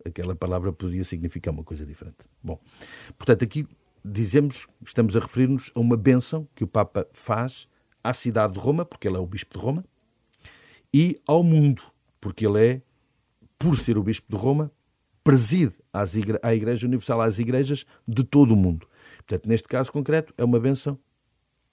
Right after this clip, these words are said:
à cidade de Roma, à cidade e à Igreja Universal, ao mundo. Que tem associado a si, como eu disse, uma, eh, habitualmente uma mensagem.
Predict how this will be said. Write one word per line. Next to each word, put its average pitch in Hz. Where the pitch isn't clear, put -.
à 117
cidade 95
de 95
Roma, 147
à 104
cidade 113
e 147
à 110
Igreja 110
Universal, 90
ao 90
mundo. 76
Que -
tem 143
associado 110
a 123
si, 185
como 110
eu 107
disse, 123
uma, 123
eh, 90
habitualmente 104
uma 113
mensagem. 87